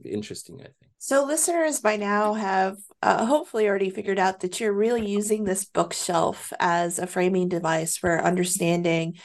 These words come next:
Speaker 2: um, the various, uh, layers and complexities of Soviet Jewish identity. Um, and I wanted to take a moment to talk about the bottom shelf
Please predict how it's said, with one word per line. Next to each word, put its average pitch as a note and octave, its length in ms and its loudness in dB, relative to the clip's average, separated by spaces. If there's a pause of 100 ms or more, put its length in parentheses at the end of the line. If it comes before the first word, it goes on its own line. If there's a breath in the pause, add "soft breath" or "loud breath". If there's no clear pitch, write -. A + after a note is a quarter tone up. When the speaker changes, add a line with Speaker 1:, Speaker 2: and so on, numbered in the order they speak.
(380 loud breath)
Speaker 2:
um, E3+ 300 0
the G3 140 2
various, G#3+ 880 0
uh, E3+ 280 0
layers F#3 520 0
and E3+ 120 -6
complexities E3+ 880 -2
of E3 320 0
Soviet F3 400 -2
Jewish E3 500 -2
identity. E3 720 -4 (500 loud breath)
Um, E3+ 460 0 (180)
and G#3+ 140 2
I A3 60 4
wanted F4 420 0
to A3+ 280 0
take A3 220 -2
a A3 40 -4
moment G3+ 360 0
to F3+ 300 0
talk G3+ 340 0
about E3+ 420 0 (200)
the F3+ 60 2
bottom E3 500 0
shelf D#3+ 540 -4